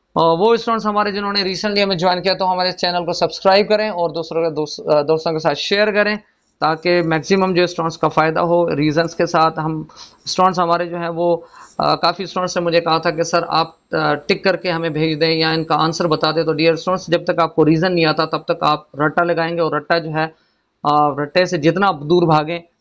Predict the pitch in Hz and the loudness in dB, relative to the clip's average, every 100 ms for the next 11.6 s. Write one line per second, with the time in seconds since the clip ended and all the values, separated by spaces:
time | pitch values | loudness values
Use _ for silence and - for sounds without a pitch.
0 | - 156 160 185 175 156 165 190 180 156 | -6 -4 -2 -4 -2 -2 0 2 2 0
1 | 139 170 170 180 160 135 156 180 170 160 | -2 0 0 -2 -4 0 0 0 -2 -2
2 | 160 165 170 175 156 - 160 160 156 160 | -2 -4 -4 -2 -4 -4 -6 -2 2 2
3 | 165 156 160 165 160 170 208 165 156 151 | 2 0 -2 0 -2 0 -2 0 0 0
4 | 156 165 - _ - 156 160 160 147 147 | 0 -2 -6 _ -4 0 0 0 0 -2
5 | 151 147 123 127 123 113 113 113 - _ | -2 -2 -2 0 0 -2 -4 -6 -8 _
6 | - 214 202 147 - - - - _ 208 | -2 0 2 -2 -6 -20 -20 -20 _ -2
7 | 202 202 214 202 208 208 196 190 214 247 | 0 -2 -2 -4 -4 -2 -2 2 0 0
8 | - _ _ _ _ _ 170 175 185 208 | -8 _ _ _ _ _ 2 2 2 0
9 | 208 220 214 _ _ _ 185 - 180 180 | 0 -2 -6 _ _ _ -2 0 0 0
10 | 131 139 165 196 233 247 - 202 - 185 | 0 2 4 2 0 -6 -6 -6 0 0
11 | 180 180 170 170 185 | 2 2 4 4 2